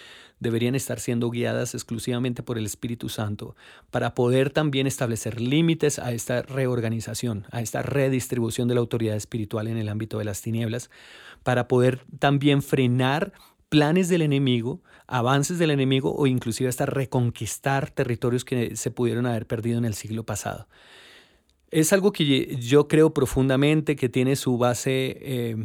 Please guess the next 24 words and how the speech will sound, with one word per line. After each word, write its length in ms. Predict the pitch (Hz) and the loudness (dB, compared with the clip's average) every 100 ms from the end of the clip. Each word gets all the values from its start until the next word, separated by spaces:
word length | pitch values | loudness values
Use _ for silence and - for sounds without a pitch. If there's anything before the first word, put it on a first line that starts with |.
| 95 - _ 160 | -8 -14 _ -8
espiritual, 840 | 127 - 131 120 139 135 139 131 | -8 -4 -2 0 4 6 6 2
bíblica, 600 | 117 143 143 135 135 123 | 2 2 2 2 0 -2
que 100 | 120 | -2
podríamos 400 | 113 113 123 131 | -2 0 -2 -2
estudiar, 400 | 123 127 123 117 | -4 0 0 0
pero 160 | 135 120 | -2 -2
yo 120 | 117 | -2
creo 160 | 127 | -2
que 80 | 120 | -4
esto 140 | 127 127 | -4 -6
es 80 | |
para 180 | - 123 | -4 -4
otro 140 | 110 131 | -4 -6
espacio. 440 | - 123 113 139 - - - - | -2 -2 -2 -8 -10 -20 -20 -6
Sencillamente 600 | 135 123 143 143 143 156 | -2 2 4 2 2 2
lo 80 | 143 | 4
menciono 560 | 123 117 - 156 170 | 2 2 2 2 2
por 160 | 135 - | -2 -2
causa 300 | 123 120 143 | -2 0 0
de 80 | 131 | 0
lo 100 | 117 | -2
que 80 | |
estamos 340 | 113 123 135 123 | -4 -2 -2 -2
viviendo 580 | 117 113 117 117 143 | -2 0 0 0 -4